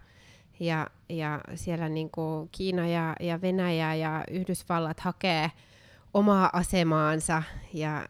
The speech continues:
ja haluaa niin kuin voimistaa sitä omaa asemaansa. Ja, ja on kyllä itsekin sitä mieltä, että, että tällaisessa asetelmassa erityisesti niin E U:n pitää osaltaan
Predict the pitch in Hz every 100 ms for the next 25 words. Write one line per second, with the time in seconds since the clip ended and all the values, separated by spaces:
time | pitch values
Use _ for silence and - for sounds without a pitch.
0 | - 165 156 - 160 165 156 151 147 143
1 | 165 185 190 185 165 - 165 170 165 165
2 | 165 180 170 160 160 156 160 156 156 160
3 | 160 156 156 - 160 156 165 160 160 160
4 | - - - - - - - 190 - 180
5 | 160 185 170 175 165 170 160 156 151 151
6 | - 170 - 190 196 196 175 170 156 156
7 | 156 143 147 156 - 151 - 196 196 180
8 | 139 127 175 - - 127 - - - 170
9 | 117 143 139 139 - 127 131 123 135 143
10 | 147 127 - 73 127